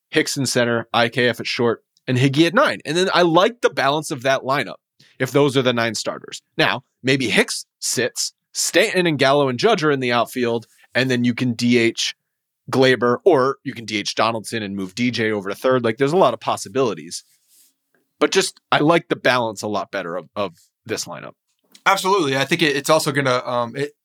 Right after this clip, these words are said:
Speaker 2: it, it gives the, uh, opposing team much more to think about one through nine and how you're gonna attack this lineup than, than it did last year. So right, right there, to me, that's, that's a really big positive is, is, you know, giving,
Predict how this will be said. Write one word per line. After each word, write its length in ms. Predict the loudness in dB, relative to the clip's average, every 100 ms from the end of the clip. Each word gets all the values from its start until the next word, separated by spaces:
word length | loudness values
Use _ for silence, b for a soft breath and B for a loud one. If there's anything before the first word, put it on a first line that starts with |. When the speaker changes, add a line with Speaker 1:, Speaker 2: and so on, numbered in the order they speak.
| _
Speaker 2:
it, 220 | -12 -10
it 180 | -8 -4
gives 220 | 0 0 2
the, 100 | 2
uh, 140 | 2
opposing 460 | -2 0 0 0 -4
team 320 | -2 -2 0
much 220 | -2 0
more 140 | -8
to 80 | -8
think 240 | -6 -6 -2
about 320 | -2 -2 -6 _ _
one 280 | -4 -2 -2
through 160 | -4
nine 500 | 0 0 0 -4 -8
and 160 | -10 -2
how 120 | 0
you're 180 | 0 -2
gonna 160 | -8 -10
attack 420 | -4 -2 -2 -4
this 200 | -8 -6
lineup 460 | -4 -4 -4 -8 -6
than, 340 | -4 -4 -6
than 160 | -6 -6
it 100 | -4
did 160 | -4
last 280 | -2 -2 -4
year. 100 | -4
So 300 | -2 -2 -4 _ _ _ _
right, 240 | 0 2 2
right 340 | 0 2 2 2
there, 600 | 2 2 2 0 -4 -8
to 120 | -6 -2
me, 220 | 0 0
that's, 260 | -2 -6
that's 220 | -6 -8 -8
a 40 |
really 440 | -8 -2 0 0
big 240 | 0 -2 0
positive 560 | 0 0 -4 -12 -14 _ _ _ _ -4
is, 320 | 0 0 -2
is, 200 | -2 -2
you 120 | -2 -2
know, 140 | -4 -10 0
giving, 400 | 2 2 0